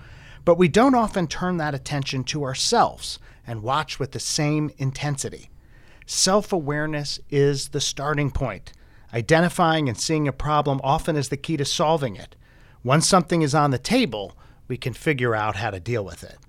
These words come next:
Self-awareness is waking up. It's paying attention. It's seeing what's happening. In Nashville,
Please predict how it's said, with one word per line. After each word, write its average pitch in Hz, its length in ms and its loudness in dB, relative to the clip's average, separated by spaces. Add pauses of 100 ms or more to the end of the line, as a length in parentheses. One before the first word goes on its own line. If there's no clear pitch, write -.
(580)
Self-awareness 170 1080 0
is 131 240 -8
waking 143 460 0
up. - 260 -4 (380)
It's 113 160 -6
paying 180 340 4
attention. - 560 -6 (340)
It's 135 200 -2
seeing 214 640 2 (240)
what's 175 240 0
happening. 156 480 -2 (1400)
In 170 140 2
Nashville, 147 680 0